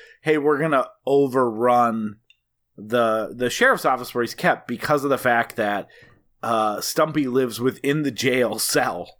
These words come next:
<laughs> pointing a gun at Joe, and if anyone tries to break in, he's gonna shoot Joe before anyone kills him.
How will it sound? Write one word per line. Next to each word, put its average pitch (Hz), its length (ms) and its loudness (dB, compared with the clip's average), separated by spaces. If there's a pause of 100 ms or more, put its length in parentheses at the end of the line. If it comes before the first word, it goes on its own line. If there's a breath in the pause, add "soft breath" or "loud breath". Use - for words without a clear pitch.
<laughs> - 520 -20
pointing 156 340 0
a 127 80 -2
gun 123 400 2
at 113 240 -8
Joe, 131 480 2
and 123 140 -4
if 127 220 -4
anyone 131 400 -4
tries 120 280 -4
to 123 80 -4
break 110 300 -4
in, 127 120 -4
he's 131 180 -4
gonna 113 200 -6
shoot - 400 -8
Joe 92 320 -8
before 90 360 -12
anyone 80 260 -16
kills - 320 -18
him. - 80 -20